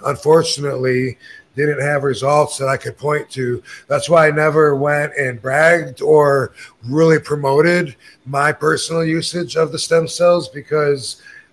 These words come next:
I, I believe in them, stem cells. And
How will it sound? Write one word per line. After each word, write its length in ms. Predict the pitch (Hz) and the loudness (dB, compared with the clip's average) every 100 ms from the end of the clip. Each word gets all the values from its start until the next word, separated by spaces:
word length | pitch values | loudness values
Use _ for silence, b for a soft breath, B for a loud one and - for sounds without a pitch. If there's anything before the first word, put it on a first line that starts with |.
| - | -6
I, 300 | 151 160 151 | 0 2 2
I 20 | |
believe 520 | 143 143 135 180 220 | 2 0 2 2 4
in 100 | 208 | 4
them, 440 | 151 143 165 170 - - | 4 0 -2 -6 -12 -8
stem 300 | - 143 131 | -2 -2 -2
cells. 640 | 131 120 131 135 - - B B B B B B B - 151 | -6 -4 -2 -4 -8 -14 B B B B B B B -2 2
And 420 | 160 160 151 | 4 4 0